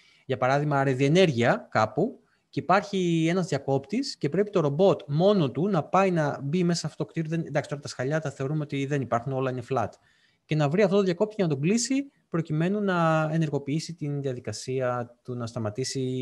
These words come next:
η εκροή ραδιενέργειας. Άρα, λοιπόν, πώς θα προγραμματίσουμε ένα ρομπότ που σε ένα άγνωστο χάρτη θα μπορέσει να επιτελέσει μια λειτουργία; Είναι, ε, ε, είναι λίγο παραπάνω από αυτά που σκεφ-, από αυτά που κάνουμε σε αυτό το μάθημα αρχιτεκτονική, αλλά σας δείχνει αυτό πώς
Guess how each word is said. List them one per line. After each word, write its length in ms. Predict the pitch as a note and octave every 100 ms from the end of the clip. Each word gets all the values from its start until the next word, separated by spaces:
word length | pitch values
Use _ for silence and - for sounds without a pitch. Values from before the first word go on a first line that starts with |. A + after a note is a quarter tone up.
| B2
η 380 | A2+ A2+ A2 A#2+
εκροή 580 | A#2 A2 A2+ A#2+ A#2 A#2+
ραδιενέργειας. 800 | B2 B2+ E3 G3+ B2 G2 - - _ _ _ _ -
Άρα, 220 | - E3 F3
λοιπόν, 380 | E3 F#3+ G#3+
πώς 140 | G#3 G3+
θα 100 | A3+
προγραμματίσουμε 500 | F3+ D#3 D3+ G3 G3
ένα 120 | F#3
ρομπότ 340 | E3 F3 D3
που 60 | C#3
σε 120 | D#3+
ένα 200 | G3 F3+
άγνωστο 520 | F3 A3+ A#3 F#3 - B2
χάρτη 600 | B2+ A2+ A2 F#3 C#4 - _ _ _ _
θα 200 | _ D#3+
μπορέσει 440 | C#3 D3 D#3 A3+ A#3+
να 60 |
επιτελέσει 420 | A3 - D#3 G3 G3+
μια 100 | F#3+
λειτουργία; 540 | F3 D#3 D#3+ E3 A2
Είναι, 320 | D3+ F#3 F#3 F3+ - - _ _ _ _ _ _ _
ε, 140 | D3+ C#3
ε, 300 | B2+ E3+ F#3 - - D#3+
είναι 260 | E3+ F#3+
λίγο 160 | G3+ A#3
παραπάνω 520 | F#3+ F3 A3 A3 F#3+
από 160 | D#3+ C3+
αυτά 200 | - B2+
που 100 | -
σκεφ-, 340 | B2 - -
από 240 | A#2+ A#2+
αυτά 180 | A#2 B2
που 80 | A#2
κάνουμε 240 | A#2+ A#2
σε 60 | G#2+
αυτό 120 | -
το 40 | A#2
μάθημα 220 | A2+ A#2
αρχιτεκτονική, 440 | A2 A2+ A#2 A#2+
αλλά 140 | E3 E3+
σας 220 | D#3 B2+
δείχνει 460 | C#3+ A3 G3 D#3 D#3
αυτό 240 | - F3
πώς 260 | G3 A3